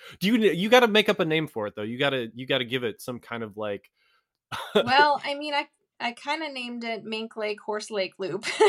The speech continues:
Speaker 1: Sure. Okay, I'm just saying, like, I, like, I could, I love the name, the, the Porky Lake Trail. So, I don't
Speaker 2: Oh,
Speaker 1: know,
Speaker 2: yeah,
Speaker 1: may-, maybe
Speaker 2: Porky Lake Trail.
Speaker 1: the, the
Speaker 2: Well, 'cause you pass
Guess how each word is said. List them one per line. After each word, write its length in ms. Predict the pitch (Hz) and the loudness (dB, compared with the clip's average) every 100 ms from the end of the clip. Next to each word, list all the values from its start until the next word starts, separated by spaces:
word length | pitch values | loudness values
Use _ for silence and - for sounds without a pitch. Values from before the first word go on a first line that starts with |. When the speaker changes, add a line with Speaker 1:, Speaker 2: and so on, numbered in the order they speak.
| - 392 | 6 8
Speaker 1:
Sure. 320 | 254 226 240 - _ - - | 10 10 8 2 _ -16 -6
Okay, 220 | 165 185 180 | -2 4 6
I'm 160 | 190 | 6
just 160 | 214 208 | 4 0
saying, 240 | 214 185 | 2 2
like, 220 | 165 160 147 - - 147 | 2 -2 -4 -16 -8 0
I, 280 | 165 143 127 127 | 2 0 -6 -2
like, 200 | 151 143 | 0 0
I 80 | |
could, 160 | 139 170 | 0 0
I 120 | 139 | 0
love 240 | 139 143 139 | 2 0 -2
the 80 | 120 | -2
name, 360 | 123 123 117 | -2 -4 -4
the, 120 | 110 107 | -6 -8
the 120 | 117 | -8
Porky 540 | 110 - 139 - 202 208 - | -10 -8 -8 -6 -8 -8 -2
Lake 220 | 165 185 | 0 0
Trail. 400 | - 170 180 202 | -2 -4 -2 -6
So, 560 | - 160 131 120 110 104 | -8 -2 0 0 -4 -10
I 100 | 117 | -6
don't 100 | 123 | -2
Speaker 2:
Oh, 40 | 214 | 0
Speaker 1:
know, 40 | |
Speaker 2:
yeah, 280 | 214 196 131 | 0 0 0
Speaker 1:
may-, 120 | 120 131 | -2 -2
maybe 120 | 135 | -2
Speaker 2:
Porky 160 | 131 220 | -4 -6
Lake 260 | 196 208 | -4 -6
Trail. 460 | - 208 185 165 202 _ _ - | -8 -8 -6 -8 -12 _ _ -12
Speaker 1:
the, 220 | 127 135 | -6 -4
the 60 | |
Speaker 2:
Well, 180 | 127 240 | 0 -2
'cause 200 | 233 277 | -2 -8
you 100 | 269 | -8
pass 340 | 247 262 254 | -2 2 2